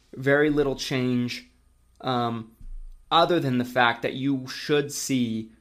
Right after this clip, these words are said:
Medicare Advantage plans grow, expand, add benefits,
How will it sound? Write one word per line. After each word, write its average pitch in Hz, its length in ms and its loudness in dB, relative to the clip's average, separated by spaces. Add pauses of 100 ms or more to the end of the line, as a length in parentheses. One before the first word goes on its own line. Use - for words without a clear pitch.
(460)
Medicare 135 640 2
Advantage 123 400 4
plans 113 300 -4
grow, 123 560 6
expand, 120 720 -2 (120)
add 113 260 4
benefits, 113 600 -2